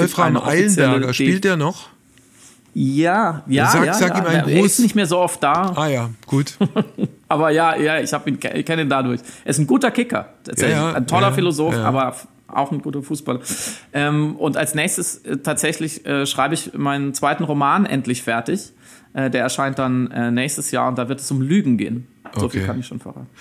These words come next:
Speaker 1: Also, äh, zu, zum Fußball nur eine Frage. Wir lassen Ka-,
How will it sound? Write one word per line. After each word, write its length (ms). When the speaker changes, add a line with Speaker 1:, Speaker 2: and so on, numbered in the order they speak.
Speaker 1:
Also, 520
äh, 300
zu, 380
zum 200
Fußball 520
nur 320
eine 220
Frage. 360
Wir 100
lassen 440
Ka-, 200